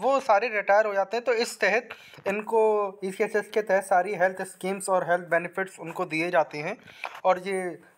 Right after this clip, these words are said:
ही वेबसाइट आपके, अ, आपके फ़ौज ही और मिनिस्ट्री ही इसको पूरा maintain करती है साथियों, इस पूरे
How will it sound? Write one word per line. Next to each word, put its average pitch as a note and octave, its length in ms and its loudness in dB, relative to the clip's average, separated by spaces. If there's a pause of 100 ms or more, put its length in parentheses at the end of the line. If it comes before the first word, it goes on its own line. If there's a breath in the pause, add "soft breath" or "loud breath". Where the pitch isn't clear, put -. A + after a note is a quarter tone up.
(140)
ही F#3+ 140 -4
वेबसाइट E3+ 560 0
आपके, D3+ 380 -4
अ, - 420 -8
आपके D3+ 800 -2
फ़ौज F#3 360 0
ही A3+ 260 -6
और E3+ 200 0
मिनिस्ट्री F#3 460 -8
ही G3+ 180 -6
इसको A3+ 480 -2 (220 loud breath)
पूरा F#3+ 360 2
maintain F3 420 0
करती C#3+ 280 -4
है C3 120 -4
साथियों, A#2+ 500 -10
इस A#2+ 140 -12
पूरे C3+ 480 -6